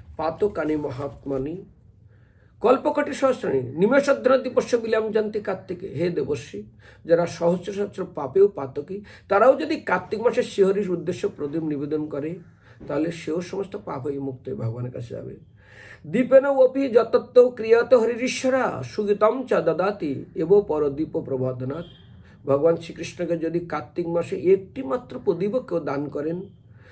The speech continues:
তারপরে ভগবান সদা প্রসন্ন থাকেন। আর যারা প্রত্যেক দিন প্রদীপ প্রজ্বলিত করে দীপ দান করেন, তাদের মহিমা কে বর্ণনা করতে পারে?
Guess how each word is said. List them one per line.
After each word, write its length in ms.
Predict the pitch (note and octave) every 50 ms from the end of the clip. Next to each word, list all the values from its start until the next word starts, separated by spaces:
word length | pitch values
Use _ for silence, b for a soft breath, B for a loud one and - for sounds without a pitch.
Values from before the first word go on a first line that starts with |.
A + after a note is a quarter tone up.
| b b -
তারপরে 360 | E3+ F3 F#3 F3+ G3 F#3 F3+
ভগবান 420 | D3+ D#3 D#3 D3+ D3+ E3 E3 D#3
সদা 320 | D3+ - - D3+ D#3 D#3+ D#3+
প্রসন্ন 460 | D#3+ - C#3+ - - C#3+ C#3+ D3 C#3
থাকেন। 460 | C#3 D3 C#3 C#3+ D3+ D3+ D#3 E3 E3 B B B B B B B B
আর 160 | D3 D#3 D#3
যারা 680 | D3+ C3 D#3 D3 D3 D3+ D3 D3 D3 - - - b b b b -
প্রত্যেক 400 | G3 G3+ G3+ - - A#3 G3 F3+
দিন 160 | A3 G#3 G3+
প্রদীপ 340 | - D#3 D3+ D3 E3 E3+ E3+ E3 - -
প্রজ্বলিত 480 | D3+ C#3+ B2+ - D3 D3+ E3+ E3 E3+
করে 240 | E3+ E3 E3+ D#3 D#3
দীপ 200 | C#3+ C#3 D#3 C3+
দান 320 | A#2+ B2+ C#3 C#3 D3 D3+
করেন, 260 | C#3+ - C#3+ D3 C#3+ D3+ D3+ - - b b b b b b b -
তাদের 360 | C3+ C3+ C#3+ D#3+ F#3 F#3 F3+
মহিমা 460 | E3 D3 C#3 C3 C#3 C#3+ C#3+ C#3+ D3 D#3 - - - _ b b b b _ -
কে 140 | - A#3
বর্ণনা 360 | - - - - - C3 C3+ B2+
করতে 320 | B2+ C3 A#2+ - - C#3
পারে? 300 | - C#3+ C#3 B2+ C#3+